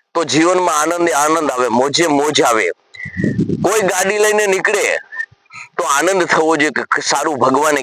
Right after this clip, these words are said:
કેવું આને આપ્યું, આપવું જ જોઈએ, ભગવાન બધાને આવું આપજો. આવું જીવન જ્યારે સદેખું બને ને, એ તમારા સંતના લક્ષણ છે, એટલે તમને મોજ જ આવે. પણ તમે, મેં ઘણી વખત તમને કીધું કે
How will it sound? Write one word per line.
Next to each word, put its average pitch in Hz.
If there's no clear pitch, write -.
કેવું 151
આને 123
આપ્યું, 117
આપવું 165
જ 117
જોઈએ, 127
ભગવાન 135
બધાને 143
આવું 135
આપજો. -
આવું 220
જીવન 202
જ્યારે 202
સદેખું 180
બને 190
ને, 104
એ 143
તમારા 143
સંતના 131
લક્ષણ 104
છે, 85
એટલે 156
તમને 170
મોજ 135
જ 139
આવે. 87
પણ 196
તમે, 180
મેં 202
ઘણી 180
વખત 214
તમને 190
કીધું 165
કે 175